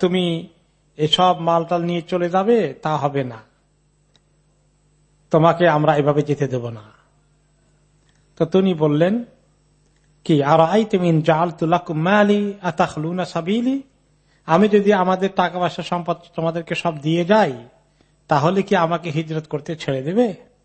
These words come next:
ক্বালু নাম, বলো, "ঠিক আছে, তাহলে যাও,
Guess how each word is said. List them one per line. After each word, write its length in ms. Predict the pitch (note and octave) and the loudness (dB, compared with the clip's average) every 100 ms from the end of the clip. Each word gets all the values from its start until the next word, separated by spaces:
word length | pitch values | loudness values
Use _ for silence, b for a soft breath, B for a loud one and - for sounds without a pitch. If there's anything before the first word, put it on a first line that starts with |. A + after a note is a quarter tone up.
| _ _ _ _ _ b b _ | _ _ _ _ _ b b _
ক্বালু 240 | D3+ F3+ | 2 4
নাম, 360 | G#3+ A#3+ G3+ G3+ _ _ _ _ _ _ _ _ _ E3+ | 2 0 -4 -12 _ _ _ _ _ _ _ _ _ -8
বলো, 160 | F#3+ G3+ - | -8 -10 -6
"ঠিক 180 | G#3+ | -4
আছে, 220 | G3+ - G#3+ _ _ _ _ _ _ _ _ _ _ _ | -4 -6 -20 _ _ _ _ _ _ _ _ _ _ _
তাহলে 200 | E3 F3 | 2 4
যাও, 260 | F3+ G#3+ | 0 -2